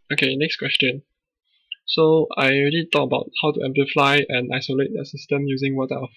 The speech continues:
um, op amps. So these are all op amps, alright?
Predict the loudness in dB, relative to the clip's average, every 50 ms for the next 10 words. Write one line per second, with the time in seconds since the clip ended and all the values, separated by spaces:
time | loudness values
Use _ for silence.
0 | -16 -12 -10 -10 -10 -10 -12 -14 -10 -10 -10 -8 -10 -12 -14 -16 -18 -18 _ _
1 | _ _ _ _ _ -20 -20 -20 _ _ -4 -2 -2 0 0 0 0 2 4 4
2 | 4 4 2 2 0 -2 _ _ _ _ _ _ _ _ _ _ _ _ _ 0
3 | 0 0 2 2 0 0 0 0 -4 -6 -6 -6 -6 -6 -10 -14 _ _ _ -10
4 | -8 -4 -2 -2 -4